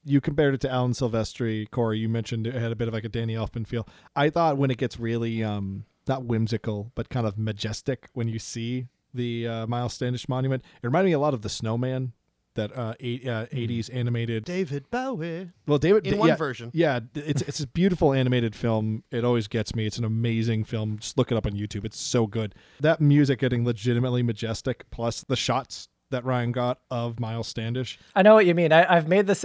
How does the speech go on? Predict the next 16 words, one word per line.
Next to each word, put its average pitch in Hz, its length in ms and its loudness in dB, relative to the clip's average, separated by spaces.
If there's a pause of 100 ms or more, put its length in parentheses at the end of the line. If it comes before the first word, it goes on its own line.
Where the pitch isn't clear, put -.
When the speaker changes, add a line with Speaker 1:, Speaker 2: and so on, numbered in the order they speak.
Speaker 3:
I 160 120 4
made 190 180 2
this 175 160 0
joke 165 280 0
the 135 100 -2
other 117 160 -2
night 120 380 -2
that 117 200 -4 (720)
it 135 160 -2
feels 139 340 0
like, 127 400 0
um, 110 520 -6 (800)
like 120 240 -6 (180)
the, 117 500 -4 (460)
um, 107 520 -10 (1200)
Speaker 1:
Travelogue? 123 540 -4